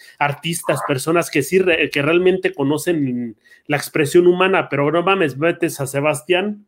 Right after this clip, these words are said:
al escultor de diputado federal, ya hizo un chingo de mamadas por C U, vayan a ver todas esas pendejadas que ha hecho en C U.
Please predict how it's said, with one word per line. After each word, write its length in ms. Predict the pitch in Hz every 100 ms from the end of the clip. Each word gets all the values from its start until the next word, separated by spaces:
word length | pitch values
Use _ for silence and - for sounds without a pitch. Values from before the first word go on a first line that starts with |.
| -
al 180 | 127 127
escultor 640 | 123 147 143 180 190 - _ _ -
de 120 | 135
diputado 500 | 139 151 156 180 190
federal, 420 | 185 185 214 285 - -
ya 120 | 170
hizo 200 | 202 208
un 140 | 220 202
chingo 320 | 208 220 214
de 80 | 170
mamadas 380 | 160 180 196
por 200 | - 160
C 140 | 135 160
U, 260 | 160 247 -
vayan 280 | 156 208 208
a 60 |
ver 300 | 175 175 190
todas 260 | 190 208 185
esas 220 | 190 190
pendejadas 480 | - 147 131 160 160
que 80 | 175
ha 40 |
hecho 120 | 160
en 100 | 175
C 80 | 143
U. 220 | 143 196